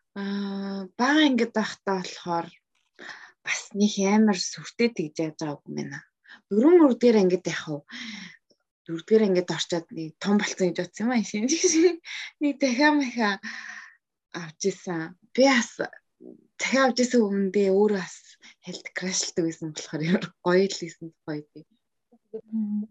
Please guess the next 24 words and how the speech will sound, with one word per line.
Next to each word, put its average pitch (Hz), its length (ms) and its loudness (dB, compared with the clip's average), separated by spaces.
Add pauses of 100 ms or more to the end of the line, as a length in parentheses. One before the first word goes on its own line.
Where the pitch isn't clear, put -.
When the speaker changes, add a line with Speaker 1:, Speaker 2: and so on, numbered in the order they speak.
(200)
Speaker 1:
Яг 190 80 -6
ингэж 202 320 0
бодд - 240 -4
юм 165 80 -2
лээ, - 240 -16
жоохон 170 240 -4
бахад. - 220 -20 (580)
Яг 180 160 2
хөө 185 160 0
тэр 214 240 2
бэнд 202 240 2
жоохон 175 360 -2 (200)
олон 180 240 0
охин 196 240 -4
бас - 240 -16
крашлдаг 190 400 0
байсан 196 160 0
байхгүй - 320 0
юу? 214 120 0 (1000)
Тэгэнгүүт 233 480 2
яг 196 200 2 (840)
за 170 100 -6 (140)
зин 180 320 -4 (160)
яг - 80 -20